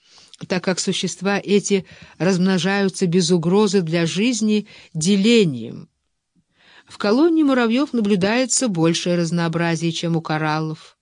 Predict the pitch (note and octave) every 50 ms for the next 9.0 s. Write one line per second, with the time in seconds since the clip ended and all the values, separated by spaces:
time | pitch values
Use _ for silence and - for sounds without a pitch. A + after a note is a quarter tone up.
0 | _ _ _ _ _ - - - - _ - D#3 D#3+ G3 A#3 C#4+ C4+ G3 F3 F#3
1 | A3+ B3+ - - G3 F#3+ F3+ D#3 D3 F3 F3 G3 G#3 G3+ F#3+ F#3 F3 E3+ F3 E3+
2 | E3+ D#3 E3 E3 G#3 C4 C#4+ D4 - _ _ _ - C#3+ C#3+ D#3 E3 G3+ B3 B3
3 | A3+ A3 G#3 F#3 E3 - D#3+ G#3 A3+ A3+ - A3+ G#3 - - - F3 F3+ F#3+ F3+
4 | - - E3 D#3 D#3 E3 D#3+ E3 E3 _ _ _ _ _ _ _ _ _ - -
5 | - - - _ - E3 F#3+ A3+ C#4+ D#4+ D#4+ C4 A3+ G#3+ G3+ C4 D#4 B3+ B3 C4
6 | C4 B3+ B3 B3 A#3+ A#3 G#3 - - - - - - A3 A3+ A3 - - - F#3+
7 | F3+ G3 A#3 C4+ C4+ - - B3+ A#3 - - G#3+ G#3+ G3 F#3+ E3 E3 F#3+ G3+ G3+
8 | G3 F#3 F3+ F3+ F3+ F3 E3 - - D#3+ D#3+ D#3 C#3+ C3 C3+ - C3 B2+ B2